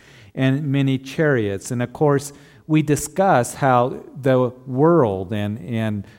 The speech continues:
um, there, those groups and people, non-Christians, that they will band together to come against you and I that are Christians.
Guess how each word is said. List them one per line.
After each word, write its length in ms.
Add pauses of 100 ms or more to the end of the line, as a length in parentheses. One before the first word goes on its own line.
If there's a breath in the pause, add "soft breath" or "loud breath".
(120)
um, 520
there, 260
those 380
groups 460
and 180
people, 440
non-Christians, 1160 (440 soft breath)
that 240
they 120
will 180
band 500
together 600
to 140
come 380
against 440
you 220
and 140
I 200
that 160
are 200
Christians. 760